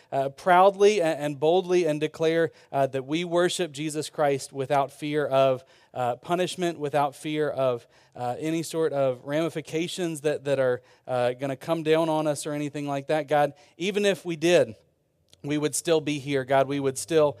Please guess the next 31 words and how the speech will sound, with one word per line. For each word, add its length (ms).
uh, 140
proclaim 500
boldly 380
that, 260
that 160
we 100
worship 420
you, 180
that 120
you 240
are 160
our 140
God, 320
because, 280
God, 220
you've 160
done 220
so 260
much 260
for 160
us. 380
Uh, 180
God, 220
we 160
want 300
to 80
gather 380
and 160
we 120
want 320
to, 320